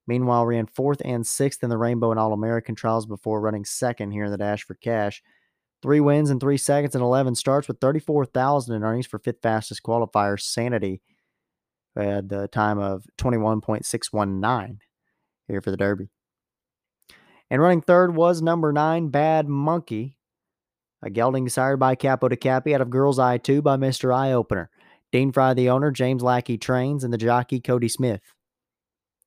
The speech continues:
Ninth fastest time of the night for Bad Monkey is fifth out on the year.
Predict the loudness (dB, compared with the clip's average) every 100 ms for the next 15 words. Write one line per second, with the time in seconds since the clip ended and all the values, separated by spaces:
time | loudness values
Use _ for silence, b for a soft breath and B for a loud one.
0 | -20 B B 0 2 6 6 4 2 2
1 | 4 4 4 4 2 0 0 2 2 0
2 | 0 -2 -2 -4 -4 -4 -4 -2 -2 0
3 | -2 -2 -2 -2 -2 -6